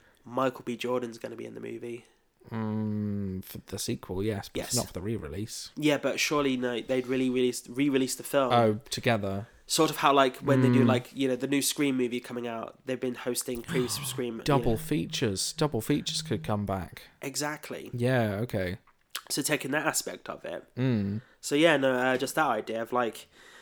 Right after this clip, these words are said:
Speaker 1: having that possibly, but just see how that goes. But, yeah, I just, um, again, like, I Am Legend, but they're gonna,
Speaker 2: Mm.
Speaker 1: supposedly they're gonna take more into, have you ever read the original book?
Speaker 2: No.
Speaker 1: It's really good.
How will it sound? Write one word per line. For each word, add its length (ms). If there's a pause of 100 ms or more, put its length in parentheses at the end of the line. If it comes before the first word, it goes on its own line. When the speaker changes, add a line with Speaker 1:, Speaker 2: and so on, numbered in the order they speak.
(1200)
Speaker 1:
having 420
that 420
possibly, 720 (480)
but 160
just 160
see 100
how 120
that 180
goes. 260
But, 220
yeah, 160
I 40
just, 200
um, 580 (960)
again, 280
like, 260
I 140
Am 120
Legend, 640
but 120
they're 100
gonna, 160
Speaker 2:
Mm. 40
Speaker 1:
supposedly 360
they're 100
gonna 100
take 220
more 140
into, 300
have 160
you 80
ever 100
read 180
the 60
original 300
book? 340 (300)
Speaker 2:
No. 520 (480)
Speaker 1:
It's 180
really 200
good. 360